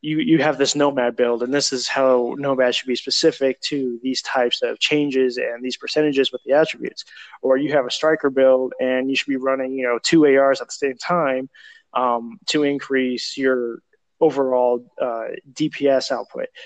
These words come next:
You know, I think Massive is trying to get away from that so that you can focus, like, okay, do I wanna be, like, like, take it, for instance, your raid party. Do I wanna be a tank who can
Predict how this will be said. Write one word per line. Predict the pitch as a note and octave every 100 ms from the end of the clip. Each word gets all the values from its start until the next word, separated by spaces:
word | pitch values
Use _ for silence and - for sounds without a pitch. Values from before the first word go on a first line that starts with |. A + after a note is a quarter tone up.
| - _ -
You | D3+
know, | C#3 C3+
I | C3+
think | - E3+ F#3 D3+
Massive | C#3 C#3 D3+ C3
is | -
trying | D3+ D3+
to | C3+
get | A#2 C3+
away | B2 A2 B2
from | D#3 D#3
that | D#3+ E3+ - - -
so | - D3
that | C#3 C3+ B2+ B2+ - -
you | D#3+ D#3+
can | D3
focus, | C3+ - D#3+ D#3 C#3+ -
like, | C3+ A#2+
okay, | C#3 C3+ B2
do | A#2 C3+
I |
wanna | C#3 E3 E3
be, | D3 C#3+ C3+ B2+ - - _ _ _ _ _
like, | - D3 C3
like, | D3+ C#3+
take | E3 D#3+
it, | D3+ -
for | D#3+
instance, | D3+ C#3+ D3
your | - A#2+
raid | C3 C3+
party. | C#3 B2+ A2+
Do | B2
I |
wanna | C#3+ C#3 C3
be | B2+ A#2
a | -
tank | - - D#3+ D#3+ D#3
who | - C#3+ C3
can | - C3 A#2+ A#2